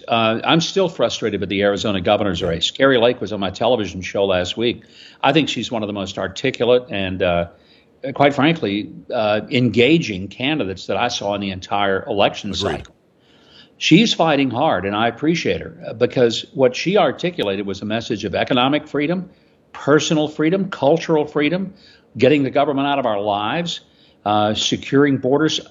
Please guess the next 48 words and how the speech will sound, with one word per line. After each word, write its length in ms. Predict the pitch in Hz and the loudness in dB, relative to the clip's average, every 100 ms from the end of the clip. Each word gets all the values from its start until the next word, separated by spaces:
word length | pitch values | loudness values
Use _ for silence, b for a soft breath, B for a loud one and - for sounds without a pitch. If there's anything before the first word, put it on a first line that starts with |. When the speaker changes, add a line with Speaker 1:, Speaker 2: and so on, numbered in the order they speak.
| - | 0
Speaker 1:
everything 560 | 185 220 190 175 170 | 2 2 0 0 0
that 100 | 127 | 2
I 160 | 127 165 | 0 -2
think 220 | 160 120 | -4 -4
most 260 | 127 127 - | -4 -6 -6
people 240 | 120 104 | -6 -4
want. 400 | 104 151 107 - B 76 | 0 0 0 -6 B -12
Speaker 2:
Right. 160 | 71 | -10
Speaker 1:
How 220 | - 170 | 0 2
did 220 | 233 254 - | 2 -2 -8
Katie 420 | - 185 185 175 | -4 -2 0 -2
Hobbs, 520 | 165 147 95 87 - | -2 -2 -2 -4 -4
who 140 | 110 | -4
ran 200 | 104 123 | 0 0
a 60 | 117 | 0
Joe 300 | 104 127 165 | -2 0 0
Biden 520 | 151 131 127 135 123 B B B _ | 2 0 0 -4 -8 B B B _
stick 460 | - - - 170 175 | -10 -6 -2 0 0
in 80 | 190 | 0
the 80 | 170 | 0
basement, 600 | 151 135 135 139 139 117 | 2 0 0 -2 -4 0
never 280 | 123 156 | 0 2
come 240 | 165 165 160 | 0 -2 -2
up 180 | 156 - | -2 -2
for 140 | 131 | -2
air, 360 | 131 113 110 107 | 0 2 2 2
just 280 | 113 101 110 | 0 -2 4
let 200 | 131 151 | 6 6
'em 120 | 147 | 2
see 220 | - 143 | 0 0
you 220 | 135 131 | 2 2
on 100 | 113 | 0
a 40 | 98 | -4
poster, 680 | - 135 135 135 101 82 b b b _ | -4 -2 -2 -2 -6 -8 b b b _
how 180 | 156 180 | -2 -2
did 140 | 208 | -2
she 220 | - 196 | -4 -4
win? 460 | 180 185 202 98 82 | -2 -2 -2 -2 -4
It 280 | 123 117 _ | -6 -8 _
just 400 | 175 165 - - | 2 2 0 -6
is 200 | 143 104 | -6 -6
baffling 680 | 101 110 135 160 131 101 87 | -2 0 0 0 -2 -4 -4
to 120 | 104 | -6
me. 380 | 90 90 87 90 B B B B | -6 -4 -4 -8 B B B B
And 120 | 113 | 2
I 100 | 120 120 | 2 2
hope 360 | 175 190 175 | 2 2 2
that 240 | 123 104 | 0 0